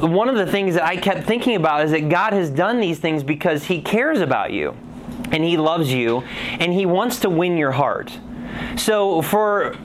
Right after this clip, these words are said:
in my mind, and when I think about it, when I think about the gospel, and when I think about what God has done for me, just the fact that God would die for me wins my heart over. Like, when I sit down and I think about the gospel, it completely wins my heart over.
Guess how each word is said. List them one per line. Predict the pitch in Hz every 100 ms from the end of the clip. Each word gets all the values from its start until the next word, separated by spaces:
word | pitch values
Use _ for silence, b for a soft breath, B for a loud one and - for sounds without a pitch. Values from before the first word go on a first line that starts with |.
| -
in | 190
my | 202 247 277
mind, | 190 170 170
and | 170
when |
I | 175
think | 165 170
about | 147 143
it, |
when | 139
I | 151
think | -
about | 196
the | 147
gospel, | 139 143 147 139
and |
when | 135 139
I |
think | 180
about | 175 151
what | 127
God | 127 135
has | 135 123
done | 123
for | 113 120
me, | 127 120 101 - B B B -
just | 214 247
the | 294
fact | 247 220 170
that | 156
God | 147 151
would | 135 131
die | 135 131 147
for | 143 131
me | 120 120 139 160 120
wins | 127 139 127
my | 120
heart | 113 107
over. | 98 87 62 - - -
Like, | 143
when | 147 165
I | 202
sit | 202 180
down | 175 160
and | 151
I |
think | 143 139
about | 143 131
the | 117
gospel, | 117 117 - 120
it | 117 151
completely | 151 147 - 185 156
wins | 139 131
my | 117 113
heart | 113 101
over. | 95 - -